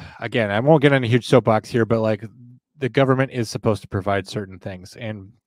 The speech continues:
a jail that keeps our criminals confined is one of them. It's one thing to start a, a spending bill for, you know, some kind of nonsense, whether it's, uh, <laughs> expanding, uh, you know, uh,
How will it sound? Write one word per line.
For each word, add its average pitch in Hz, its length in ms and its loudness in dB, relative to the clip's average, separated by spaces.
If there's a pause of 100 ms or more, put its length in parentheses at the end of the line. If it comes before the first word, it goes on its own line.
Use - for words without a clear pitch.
(140)
a 104 60 -10
jail 110 340 0
that 107 180 -10
keeps 117 260 -6
our 101 100 -6
criminals 110 420 -8
confined 95 440 -16
is 92 160 -18
one 95 140 -18
of 85 80 -20
them. 87 140 -20 (180)
It's - 240 -20
one 131 160 -4
thing 135 180 -4
to 107 60 -4
start 120 240 0
a, 95 140 -2 (560)
a 107 40 -16
spending 127 460 -8
bill 113 300 -2
for, 95 320 -10 (1040)
you 101 140 -18
know, 90 200 -14 (120)
some 139 180 -10
kind 127 160 -4
of 107 80 -6
nonsense, 110 720 -4
whether 98 260 -4
it's, - 180 -12
uh, 90 300 -10
<laughs> - 1300 -20
expanding, 117 760 -4
uh, 95 320 -4
you 98 140 -14
know, 92 380 -10
uh, - 80 -20